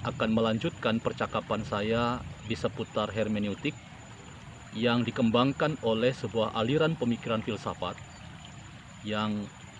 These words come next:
disebut sebagai filsafat eksistensialisme. Pemikiran yang penting dari hermeneutik eksistensialisme,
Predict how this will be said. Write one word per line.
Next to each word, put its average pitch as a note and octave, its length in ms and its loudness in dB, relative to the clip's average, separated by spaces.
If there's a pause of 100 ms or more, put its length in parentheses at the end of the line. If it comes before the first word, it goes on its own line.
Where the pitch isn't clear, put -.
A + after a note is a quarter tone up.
(280)
disebut A2 480 0
sebagai G2+ 480 -2
filsafat A2+ 480 0 (560)
eksistensialisme. G#2+ 960 -2 (1600)
Pemikiran A3+ 560 8
yang D3 240 6
penting D#3+ 480 2
dari A2+ 560 2 (1700)
hermeneutik D3 720 6
eksistensialisme, A#2+ 960 0